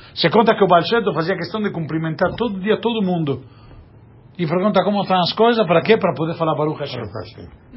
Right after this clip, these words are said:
Speaker 1: A grandeza e a força que tem o Baruch Hashem. Porque é sentir a presença de Deus em cada momento da vida.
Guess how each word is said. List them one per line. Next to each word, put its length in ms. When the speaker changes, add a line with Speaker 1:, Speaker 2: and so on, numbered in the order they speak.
Speaker 1:
A 100
grandeza 480
e 60
a 100
força 300
que 100
tem 120
o 80
Baruch 220
Hashem. 360
Porque 240
é 60
sentir 520
a 100
presença 500
de 120
Deus 320
em 120
cada 240
momento 420
da 120
vida. 360